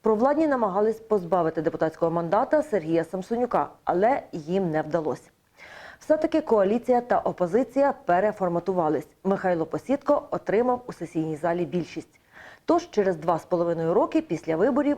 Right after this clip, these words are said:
обрали заступників, секретаря ради і сформували виконком. Кілька разів змінили структуру виконавчих органів міської ради, скоротивши дев'ятнадцять посад. Поза лаштунками впевнено стверджують, що у такий спосіб влада позбувається тих,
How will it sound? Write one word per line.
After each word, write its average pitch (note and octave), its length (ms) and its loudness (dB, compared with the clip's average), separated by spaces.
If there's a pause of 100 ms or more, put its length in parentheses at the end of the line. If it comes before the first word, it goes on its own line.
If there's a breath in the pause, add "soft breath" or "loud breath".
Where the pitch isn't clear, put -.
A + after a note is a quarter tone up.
обрали E3 440 0
заступників, C4 720 -2 (380 loud breath)
секретаря F#3+ 560 0
ради B3 440 0
і A#3+ 80 0
сформували E3+ 600 0
виконком. E3+ 520 -2 (600 loud breath)
Кілька D4 300 2
разів F#3+ 420 0
змінили G#3 540 2
структуру G3+ 520 -2
виконавчих F3 540 -4
органів G#3 400 0
міської E3+ 440 -2
ради, A#3 400 2
скоротивши F3+ 600 -2
дев'ятнадцять D#3+ 560 -4
посад. E3+ 340 -4 (560 loud breath)
Поза C4 240 2
лаштунками A3+ 640 0
впевнено F3+ 520 0
стверджують, B3 640 0
що - 240 -2
у F#3 60 -4
такий E3+ 300 -2
спосіб - 520 -4 (320 loud breath)
влада C4 280 2
позбувається E3 720 0
тих, - 360 -2